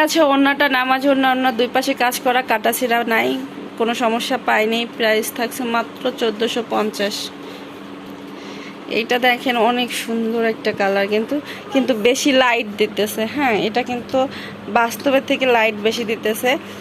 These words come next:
কাপড়ে। আর এই যে হচ্ছে আপনার হাতাতে কাজ করা, কালারটা অনেক সুন্দর,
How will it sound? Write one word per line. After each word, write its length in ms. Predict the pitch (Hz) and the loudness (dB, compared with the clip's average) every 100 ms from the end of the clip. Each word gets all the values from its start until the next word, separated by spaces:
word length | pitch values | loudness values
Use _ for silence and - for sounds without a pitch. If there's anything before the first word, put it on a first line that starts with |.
| - - - | -14 -6 -2
কাপড়ে। 400 | 214 214 233 240 294 - | 0 0 2 2 2 0
আর 80 | 208 220 | 0 0
এই 40 | 220 | 2
যে 80 | 233 | 0
হচ্ছে 220 | 226 214 254 | 0 -2 -2
আপনার 200 | 233 233 220 | 0 -2 -2
হাতাতে 340 | 220 233 226 226 214 | -2 -2 -2 -2 0
কাজ 140 | 214 - | 0 -2
করা, 200 | 233 220 269 330 - | 0 2 2 -2 0
কালারটা 440 | 220 214 214 240 - 220 | 2 0 0 -4 -2 0
অনেক 200 | 226 240 233 - | 0 0 -2 -4
সুন্দর, 300 | 214 202 | -2 -2